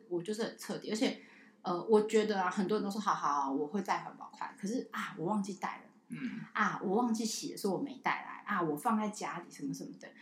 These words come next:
Speaker 1: 可是，呃，我觉得你如果真的要做，你就要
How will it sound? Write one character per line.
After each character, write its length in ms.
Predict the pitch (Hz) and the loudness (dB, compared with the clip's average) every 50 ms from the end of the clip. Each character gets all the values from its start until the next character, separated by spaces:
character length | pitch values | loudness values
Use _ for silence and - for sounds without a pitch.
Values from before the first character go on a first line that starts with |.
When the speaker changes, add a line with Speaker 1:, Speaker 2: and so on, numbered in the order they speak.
| - - - - - | -20 -20 -20 -18 -2
Speaker 1:
可 80 | - 214 | 0 0
是， 340 | 208 - 277 277 254 - - - - - - - | 2 4 4 4 4 2 0 -4 -12 -18 -8 -4
呃， 300 | 202 185 170 165 - - | -2 -2 -2 -2 0 4
我 100 | 202 202 | 4 4
觉 160 | 180 - 220 233 | 6 6 6 6
得 120 | 247 247 | 6 6
你 120 | 214 170 | 6 4
如 80 | 175 196 | 4 2
果 80 | 190 170 | 2 2
真 120 | 180 175 | 0 -2
的 60 | 165 | -2
要 100 | 143 175 | -2 -4
做， 200 | - - 185 151 | -2 -4 -4 -4
你 100 | - 156 | -4 -6
就 120 | 156 165 151 | -4 -2 0
要 260 | 165 170 - - | 0 0 -2 -4